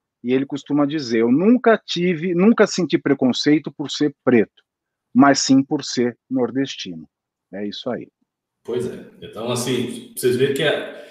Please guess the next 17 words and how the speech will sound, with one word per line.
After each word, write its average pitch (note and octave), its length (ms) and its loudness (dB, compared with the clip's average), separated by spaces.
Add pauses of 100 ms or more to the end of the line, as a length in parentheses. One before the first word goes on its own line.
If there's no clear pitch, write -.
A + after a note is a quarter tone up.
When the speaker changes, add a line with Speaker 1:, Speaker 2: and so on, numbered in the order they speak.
(360)
Speaker 2:
a - 80 -10
perspectiva C#3+ 540 -4
subjetiva C3+ 560 -6
é - 20 -4
muito D#3 260 -6
complexa. - 800 -6 (400)
E D#3+ 140 -4
tem A3 360 6
o, F3 60 0
o, E3 360 -4
o C#3+ 40 -4
seguinte F3+ 320 -4
ponto - 160 -8
que E3+ 60 -4
eu D3 60 -6
quero D#3 120 -4
chegar. G#2+ 500 -8